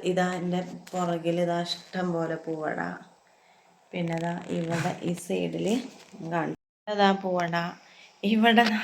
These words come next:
പൂവട, ഇവിടെ ദാ ഇത് ഫുൾ ഈ പൂവടയൊക്കെ ഉണ്ടാക്കി ഇപ്പൊ ഒന്നും കൊടുത്തിട്ടില്ല, അതൊക്കെ പൊരിച്ചെടുക്കാനാട്ടോ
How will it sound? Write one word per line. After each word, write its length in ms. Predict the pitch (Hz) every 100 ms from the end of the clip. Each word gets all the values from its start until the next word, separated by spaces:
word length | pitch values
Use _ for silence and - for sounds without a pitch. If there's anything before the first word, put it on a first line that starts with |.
| 202
പൂവട, 340 | 196 202 196 196 196 208 180 175
ഇവിടെ 280 | 175 180 180
ദാ 100 | 180 220 - _ _ _ 196
ഇത് 100 | 202 240
ഫുൾ 140 | 277 269 262 262 262 269 269
ഈ 40 | 269 269
പൂവടയൊക്കെ 480 | 262 233 233 233 240
ഉണ്ടാക്കി 300 | 233 214 - _ _ -
ഇപ്പൊ 160 | - 262
ഒന്നും 140 | 277 277
കൊടുത്തിട്ടില്ല, 460 | 247 208 185 196 190
അതൊക്കെ 180 | 202 220 226
പൊരിച്ചെടുക്കാനാട്ടോ 840 | 220 220 233 214 202 180 170